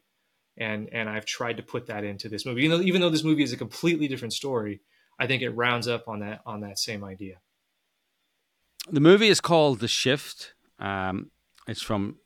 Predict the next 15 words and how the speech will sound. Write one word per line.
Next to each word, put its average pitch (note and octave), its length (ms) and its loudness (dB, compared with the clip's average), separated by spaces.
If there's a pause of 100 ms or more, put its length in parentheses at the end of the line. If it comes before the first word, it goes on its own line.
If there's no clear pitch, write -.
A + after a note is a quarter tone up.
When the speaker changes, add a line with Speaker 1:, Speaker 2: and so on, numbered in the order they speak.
(120)
Speaker 2:
Angel B2 320 -2
Studios. A2 420 -2
Where, D3 360 2
how C#3 180 6
can E3+ 160 2
people D#3+ 220 0
see A2 260 -2
it A2 100 -2
at G2 80 -14
the G#2 60 -8
moment? F#2+ 300 -4
It's - 100 -10
out A#2+ 160 4
in A#2+ 140 -4
theaters? D3 480 -2